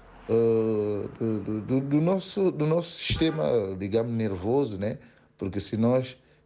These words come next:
tivermos uma alimentação equilibrada, se nós somos a, a pessoa que f-, faz um pouco também de desporto, pessoa descontraída, ah, fica,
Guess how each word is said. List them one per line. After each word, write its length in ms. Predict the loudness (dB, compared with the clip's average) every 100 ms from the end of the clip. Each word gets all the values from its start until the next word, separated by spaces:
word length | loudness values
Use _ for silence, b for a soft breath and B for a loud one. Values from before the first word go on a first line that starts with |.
| _
tivermos 720 | 0 2 4 2 0 -4 -4
uma 160 | -2 0
alimentação 680 | 0 0 -2 -4 -4 -2 -2
equilibrada, 800 | -2 -2 0 0 0 0 -4 -10 b b b
se 200 | -10 -2
nós 320 | 2 4 2
somos 320 | -2 -2 0 0
a, 80 | -4
a 140 | -6 -10
pessoa 340 | -6 0 0
que 160 | 0 -6
f-, 480 | -6 -6 -4 -4 -6
faz 300 | -2 0 0
um 140 | -4
pouco 240 | -4 -6 -4
também 320 | -4 -4 -4
de 100 | -6
desporto, 720 | -8 -12 -4 0 0 -2 -12 b b b _
pessoa 300 | -12 0 0
descontraída, 1080 | 0 -4 -6 -6 -4 0 0 0 -2 -4 -10 B B B -8
ah, 240 | 0 0 0
fica, 680 | 0 -2 2 2 0 -2